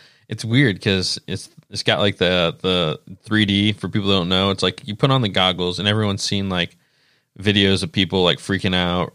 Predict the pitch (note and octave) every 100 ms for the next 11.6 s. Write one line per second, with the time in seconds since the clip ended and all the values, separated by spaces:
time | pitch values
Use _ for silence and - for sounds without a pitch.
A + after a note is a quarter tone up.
0 | - F2+ F2+ E2+ F2+ F2+ F2+ - F2 F2+
1 | F2+ F2+ E2+ - G#2+ G#2 F#2+ F#2+ F#2+ F#2
2 | F#2+ F#2 F#2+ F#2+ F2 F2+ F2 F#2+ F#2+ F#2+
3 | D#2 F#2 F#2 F2 F2+ F2+ F2 F2+ F2 -
4 | _ - _ - G#2 G2+ G2 G2 G2 _
5 | _ _ _ - - A2 A#2+ C3 - G#2+
6 | - F2+ F2+ A#1 G#1+ F2+ G#2 - G2 G#2+
7 | G#2 G#2 F#2+ F#2 F2+ E2+ F#2 F2+ F2 -
8 | _ _ _ _ _ F2+ F#2 F2 F2 F2
9 | F2 F2 F#2 - - _ _ - F2+ G2+
10 | G#2 G2 G2 F#2+ G#2 G2+ - - - D#3
11 | D3 G#2 G2 F2 D#2+ -